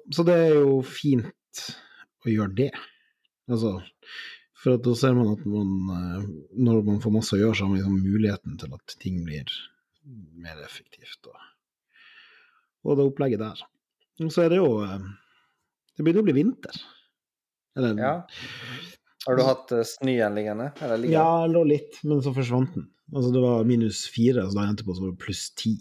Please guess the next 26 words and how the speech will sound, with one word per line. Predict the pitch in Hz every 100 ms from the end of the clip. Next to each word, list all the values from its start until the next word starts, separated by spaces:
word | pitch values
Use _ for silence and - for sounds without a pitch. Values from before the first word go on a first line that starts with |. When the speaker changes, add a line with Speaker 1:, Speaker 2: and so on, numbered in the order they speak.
| - - -
Speaker 1:
<laughs> | - - - -
Så | 107 117
bare, | 98 -
"Å, | 120 135 135
ok." | 123 - - - - - - 113 -
Eh, | 135 127 127 127 123 123
men | 127 135
nå | 139
ligger | 131 117
den | 107
liksom | 107 107
vaka | 101 120 - 98
sånn | 95 95
null. | 107 127 - - _ _ _ _ -
Så | - 120
det | 117
er |
litt | 110
sånn | 104
Speaker 2:
Ja. | 101
Speaker 1:
glatt. | 117 - - - _ _ _ _ _ _ _ _ _ _ _ _ _ _ _ _ - - - -
Speaker 2:
Må | 92
kjøre | - 104
forsiktig. | 101 110 113 - 101 - _ _ _
Speaker 1:
Ja. | 139 127 _ _ _ _ _ _ _
Speaker 2:
Ja. | -